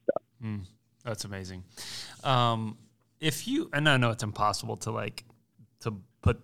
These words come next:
Speaker 2: put all of these humans in buckets, but, like, general learnings or awareness, like, pe-, like, big, you know, the eighty twenty stuff of, like, people
Speaker 1: Mm-hmm.
Speaker 2: come to see you. What are,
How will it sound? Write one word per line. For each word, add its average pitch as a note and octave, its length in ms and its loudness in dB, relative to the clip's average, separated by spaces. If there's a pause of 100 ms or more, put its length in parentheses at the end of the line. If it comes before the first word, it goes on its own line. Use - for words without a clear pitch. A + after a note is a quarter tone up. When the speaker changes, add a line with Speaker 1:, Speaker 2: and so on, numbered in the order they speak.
(140)
Speaker 2:
put B2+ 120 8
all A2 180 4
of G2 100 -2
these G2 200 -2
humans G#2 300 -2
in G#2+ 120 -6
buckets, F#2 400 -6
but, A2+ 180 -6
like, A#2 320 -2
general D3+ 640 6
learnings A2+ 500 4
or A2 140 2
awareness, G#2+ 560 0
like, B2+ 140 4
pe-, F3 300 0
like, A#2+ 300 4
big, D3 460 2 (480)
you B2+ 140 4
know, A2 80 6
the B2 140 8
eighty C3+ 200 8
twenty A2+ 320 0
stuff G2 400 -2
of, G#2+ 100 -2
like, G#2+ 320 0 (400)
people E3 300 2
Speaker 1:
Mm-hmm. B2 100 10
Speaker 2:
come C#3+ 180 10
to B2+ 120 0
see A#2+ 320 2
you. G#2+ 640 0 (240)
What E3+ 240 6
are, D3 260 4